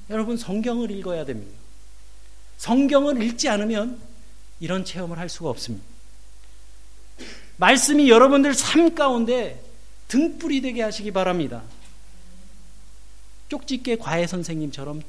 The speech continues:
쪽보금 신앙생활 하지 마시고요. 성경 전체를 읽으셔야 돼요. 성경 전체가 이야기하고 있는 메시지가 있습니다. 부활하신 주님을 만난 것을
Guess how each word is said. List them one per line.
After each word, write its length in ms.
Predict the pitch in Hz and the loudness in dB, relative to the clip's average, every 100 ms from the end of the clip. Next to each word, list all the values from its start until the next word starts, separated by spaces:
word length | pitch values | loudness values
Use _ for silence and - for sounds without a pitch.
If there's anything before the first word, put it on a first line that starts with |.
| - | -8
쪽보금 760 | 302 - 330 262 254 220 214 226 - - - - - | -8 -8 -6 -2 0 0 -4 -8 -12 -12 -12 -12 -8
신앙생활 560 | - 170 160 147 147 | -4 -2 -2 -4 -6
하지 180 | 139 156 | -8 -8
마시고요. 460 | 139 101 - 127 165 165 - - - - | -10 -10 -10 -10 -12 -12 -12 -12 -12 -12
성경 460 | - - 226 247 233 | -10 -6 -4 -4 -6
전체를 500 | - 220 233 254 240 160 | -4 -4 -4 -8 -10 -10
읽으셔야 280 | 127 131 | -10 -10
돼요. 220 | - - - - - - - - - - - - | -10 -12 -12 -12 -12 -12 -12 -12 -12 -12 -12 -8
성경 420 | 208 240 269 262 | -4 -2 0 -2
전체가 560 | - 214 262 254 262 | -4 -2 -2 -2 -2
이야기하고 520 | 233 180 170 160 151 151 | -2 -2 -4 -4 -6 -6
있는 240 | 156 160 | -8 -6
메시지가 480 | 120 147 233 202 196 | -6 -6 -8 -8 -10
있습니다. 420 | 196 - 117 - - - - - - - - - - - - - - - - - - - - - - - - | -10 -10 -10 -12 -12 -12 -12 -12 -12 -12 -12 -12 -12 -12 -12 -12 -12 -12 -10 -12 -12 -12 -10 -10 -10 -10 -8
부활하신 480 | - 190 190 185 196 | -2 0 0 -2 -4
주님을 380 | 185 180 175 170 | -4 -4 -4 -4
만난 320 | 147 156 156 | -4 -4 -4
것을 440 | 147 156 147 135 | -6 -6 -6 -6